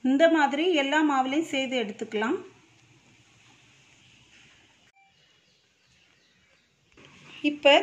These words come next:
நம்ம பாகு காய்க்கிறதுக்கு stove on பண்ணிட்டு அதுக்கு மேல ஒரு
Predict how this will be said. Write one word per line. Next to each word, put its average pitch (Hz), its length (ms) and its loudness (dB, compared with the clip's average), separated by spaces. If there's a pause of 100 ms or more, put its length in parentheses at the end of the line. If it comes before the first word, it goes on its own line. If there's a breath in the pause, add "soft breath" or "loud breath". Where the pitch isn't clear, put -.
நம்ம 285 140 0 (160)
பாகு 302 280 4 (100)
காய்க்கிறதுக்கு 254 600 -4
stove 254 320 0 (100)
on 262 160 -2 (100)
பண்ணிட்டு 226 460 -2
அதுக்கு 269 300 -4
மேல 247 240 -4
ஒரு 233 80 -6